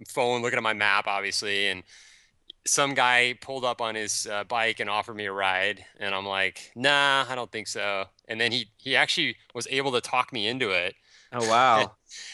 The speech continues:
Speaker 1: And no, no money, you know, no, not like, "Oh, I want," he's like, I'm like, "How much do you want?" And he's like, "Oh, no, we'll figure it out later," which, of course, is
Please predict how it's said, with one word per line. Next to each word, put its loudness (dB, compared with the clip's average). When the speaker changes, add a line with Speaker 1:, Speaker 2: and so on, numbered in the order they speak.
Speaker 1:
And 2
no, 4
no 4
money, 2
you -6
know, 0
no, -2
not 0
like, 2
"Oh, -2
I 2
want," -6
he's -4
like, -2
I'm -4
like, -2
"How -2
much -4
do -10
you -6
want?" -4
And -6
he's -6
like, -2
"Oh, 4
no, 0
we'll -6
figure -4
it 0
out 2
later," 0
which, -8
of -10
course, 0
is -6